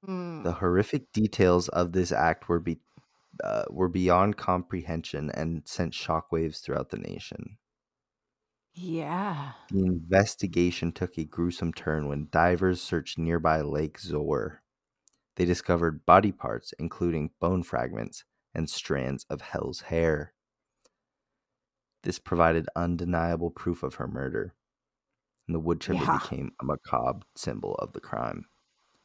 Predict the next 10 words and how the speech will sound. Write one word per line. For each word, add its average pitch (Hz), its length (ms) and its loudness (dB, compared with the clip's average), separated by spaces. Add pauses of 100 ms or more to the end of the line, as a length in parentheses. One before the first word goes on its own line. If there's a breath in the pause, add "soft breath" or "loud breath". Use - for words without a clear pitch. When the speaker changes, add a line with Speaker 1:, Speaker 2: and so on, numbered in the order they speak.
(280)
Speaker 2:
forever 78 500 -2
etched - 400 -8
in 62 220 -10
the, 62 180 -10 (400)
uh, - 340 -2 (400)
true - 180 -20
crime - 320 -10
history. - 460 -10 (920 soft breath)
And 80 320 0
this 135 500 6